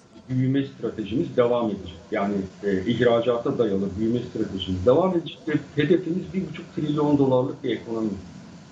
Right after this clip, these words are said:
Yani bu, e, önümüzdeki beş yılda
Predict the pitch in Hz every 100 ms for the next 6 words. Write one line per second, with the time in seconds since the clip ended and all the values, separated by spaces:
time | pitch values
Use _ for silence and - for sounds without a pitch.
0 | - - - - 127 110 104 101 156 160
1 | - - 123 107 98 92 - - - -
2 | - - - - 127 139 135 143 131 107
3 | 156 - 135 110 143